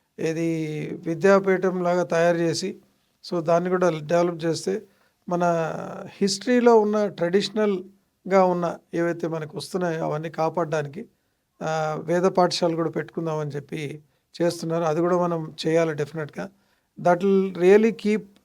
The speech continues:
ఆ, Brahmin community well. ముఖ్యంగా మనకి గాయత్రి మంత్రం అనేది ఏదైతే ఉంటుందో, నిన్న కూడా కొంతమంది మాట్లాడినప్పుడు అది చెప్పారు. ఆ గాయత్రి మంత్రం మనం పొద్దున్న ప్రతి ఒక్క బ్రాహ్మణుడు చదువుకుని వెళ్తే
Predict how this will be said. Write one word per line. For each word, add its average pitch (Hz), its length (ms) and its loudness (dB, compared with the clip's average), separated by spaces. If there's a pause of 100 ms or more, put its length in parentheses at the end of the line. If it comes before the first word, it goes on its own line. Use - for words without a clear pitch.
(140)
ఆ, 160 400 0
Brahmin 175 420 -2
community 160 360 -4
well. 160 240 2 (440)
ముఖ్యంగా 208 360 2
మనకి 214 220 4
గాయత్రి 196 420 2
మంత్రం 202 340 0
అనేది 185 260 0
ఏదైతే 165 260 0
ఉంటుందో, 156 460 -4 (380)
నిన్న 170 160 -4
కూడా 185 180 2
కొంతమంది 170 480 -4
మాట్లాడినప్పుడు 165 640 -4
అది 151 180 -4
చెప్పారు. 165 380 2 (600)
ఆ 196 100 6
గాయత్రి 214 480 4
మంత్రం 240 400 0
మనం 220 220 -2
పొద్దున్న 208 600 0 (360)
ప్రతి 180 280 0
ఒక్క 208 220 4
బ్రాహ్మణుడు 190 440 0
చదువుకుని 190 540 -2
వెళ్తే 175 460 -2